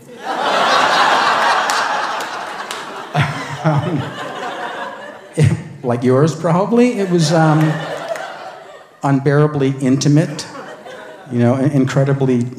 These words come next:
new and potentially, uh, disastrous. But, uh, because of this kind woman, um, my memory of it is that it was also warm and safe, and when I think back,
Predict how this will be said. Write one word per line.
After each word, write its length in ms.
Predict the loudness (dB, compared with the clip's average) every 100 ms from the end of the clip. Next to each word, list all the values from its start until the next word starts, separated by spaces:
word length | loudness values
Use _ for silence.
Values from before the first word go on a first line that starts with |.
| -2 6
new 760 | 8 8 8 8 6 6 4 4 -4 -14 -20 -20 -20 -20 _ _
and 420 | 0 4 4 2
potentially, 800 | 0 0 2 2 0 4 4 4
uh, 160 | 2 0
disastrous. 960 | 2 2 0 -2 -4 -2 0 -2 -4 -8 -12 -10 -10 -8 -8 -10 -10 -12 -14 -16 -8 -6 0
But, 320 | 2 2 0
uh, 120 | -2 0
because 300 | 2 2 2
of 100 | 2
this 200 | -2 -2
kind 240 | 0 2
woman, 520 | 4 2 0 -4 -10 -20 -20 _ _ -2
um, 520 | 2 4 4 4 2 2
my 80 |
memory 320 | 2 4 4 2
of 160 | 4
it 120 | 0 -2 -4
is 140 | 0 2
that 100 | 2
it 20 |
was 180 | 2 2
also 460 | 0 2 0 0 -4 -6
warm 680 | 0 4 4 4 2 0 -4 -14 -20 -20 -12 -2
and 100 | 0
safe, 640 | 2 2 0 -2 -10 -18 _ _
and 60 | 2
when 80 | 2
I 60 |
think 260 | 2 0 2
back, 360 | 2 0 -2